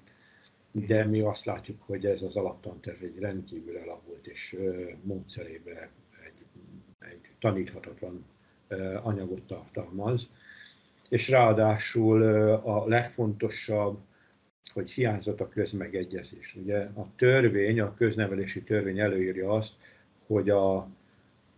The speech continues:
amikor alaptantervet elfogad a kormány, akkor, ö, egy bevállalás vizsgálatot kell elkészíteni, amelynek során azt kell elemezni,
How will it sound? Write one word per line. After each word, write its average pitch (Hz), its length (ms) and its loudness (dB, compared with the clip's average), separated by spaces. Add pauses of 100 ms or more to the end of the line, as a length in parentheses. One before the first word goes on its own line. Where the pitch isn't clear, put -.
(240)
amikor 113 560 2
alaptantervet 107 800 4
elfogad 98 420 0
a 90 120 -8
kormány, 113 760 0
akkor, 104 640 -2
ö, 104 380 0
egy 104 200 2
bevállalás 101 720 4
vizsgálatot 95 760 -6
kell 90 180 -6
elkészíteni, 127 840 -2
amelynek 110 600 2
során 101 640 -2 (580)
azt 113 200 4
kell 104 200 2
elemezni, 104 680 2